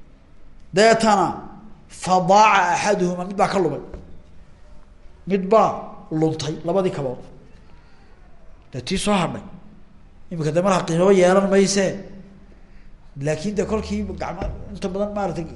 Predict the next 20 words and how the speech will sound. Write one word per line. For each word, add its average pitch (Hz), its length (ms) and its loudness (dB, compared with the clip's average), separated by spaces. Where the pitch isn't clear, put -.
la 156 100 -6
sancaynayay 190 500 0
kabaan, 196 320 -2
ilan 190 220 -6
inaga 233 260 0
wax 220 100 0
dibadda 208 220 -2
laynoo 185 240 -2
keenay 202 220 -2
baanu 185 200 -6
isticmaalaynaa 185 540 -4
iminka. 135 240 -10
Kolkii 220 220 -4
kabaha 233 220 2
la 175 80 0
samaysanayay, 175 520 -6
de 202 100 0
arrintu 214 220 0
way 208 100 0
sahlanaydo. 165 520 0